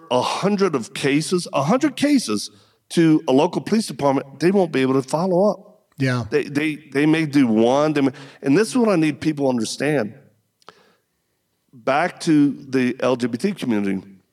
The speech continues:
Speaker 1: the drag queens, as messed up as those folks are, they've always been messed up. We used to call them transvestites in the day, right?
Speaker 2: Yeah.
Speaker 1: And, and believe me, I have a love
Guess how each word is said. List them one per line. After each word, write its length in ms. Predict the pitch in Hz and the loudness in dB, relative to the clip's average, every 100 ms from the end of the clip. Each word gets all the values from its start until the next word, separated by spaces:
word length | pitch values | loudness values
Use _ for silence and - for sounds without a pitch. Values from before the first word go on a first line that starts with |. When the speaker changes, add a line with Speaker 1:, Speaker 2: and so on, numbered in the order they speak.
| _ _ _ _ - - | _ _ _ _ -20 -20
Speaker 1:
the 140 | 98 110 | -2 -2
drag 420 | 98 139 147 135 | 2 0 0 -2
queens, 480 | 117 107 101 101 - - - - _ _ | -2 -2 -2 -8 -14 -20 -20 -20 _ _
as 220 | 156 151 | -2 0
messed 600 | 175 220 294 302 262 - | 2 6 6 4 0 -4
up 480 | 170 156 151 - _ _ _ _ | 0 0 -2 -12 _ _ _ _
as 220 | 131 135 | -4 -2
those 200 | 143 143 | 0 -2
folks 360 | - 135 123 - | 0 -2 -2 -2
are, 280 | 107 104 107 - _ | 0 0 -4 -16 _
they've 180 | 151 135 | -6 0
always 280 | 139 127 101 | 0 -2 -4
been 160 | 104 | -6
messed 240 | 101 - 87 | -6 -6 -8
up. 180 | 87 _ | -8 _
We 100 | 123 | -2
used 120 | 156 - | -2 -2
to 60 | |
call 140 | 165 151 | 0 0
them 100 | 143 | 0
transvestites 800 | - 143 120 127 120 101 98 - | -2 -4 -2 -4 -2 -4 -4 -4
in 80 | 104 | -4
the 80 | |
day, 360 | 98 101 95 - | -2 -2 -4 -8
right? 320 | - 120 131 135 | -2 0 0 -2
Speaker 2:
Yeah. 220 | 135 117 - - - | -4 -4 -14 -20 -6
Speaker 1:
And, 400 | 131 135 127 127 - - _ _ _ _ _ _ _ | -2 0 0 -2 -8 -20 _ _ _ _ _ _ _
and 100 | 165 | 0
believe 240 | 196 262 | 2 4
me, 140 | 226 135 | 4 2
I 140 | 127 | 0
have 160 | 226 220 | 0 0
a 40 | |
love 600 | 123 120 185 139 156 - | 0 2 2 2 0 -6